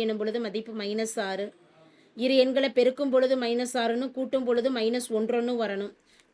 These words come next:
எந்த இரண்டு எண்கள் எடுக்கலாம்னா, ரெண்டு பெருக்கல் மூணுன்னு எடுக்கலாம். மூன்றுக்கு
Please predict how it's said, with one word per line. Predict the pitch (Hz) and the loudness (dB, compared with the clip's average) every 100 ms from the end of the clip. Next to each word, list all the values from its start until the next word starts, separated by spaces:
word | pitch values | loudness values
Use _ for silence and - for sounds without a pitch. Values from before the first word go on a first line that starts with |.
| 233 | -2
எந்த | 240 269 | 2 2
இரண்டு | 262 254 240 | 2 2 2
எண்கள் | 240 240 240 | 2 0 0
எடுக்கலாம்னா, | 220 220 214 208 226 311 392 _ - _ 220 | 0 -2 -2 -2 -2 -2 -6 _ -20 _ -2
ரெண்டு | 240 269 269 | 4 4 6
பெருக்கல் | 240 240 262 240 | 4 4 0 2
மூணுன்னு | 233 240 226 | 0 0 0
எடுக்கலாம். | 214 202 196 - _ _ _ _ _ _ - | -2 -2 -4 -8 _ _ _ _ _ _ -2
மூன்றுக்கு | 269 277 277 | 2 4 4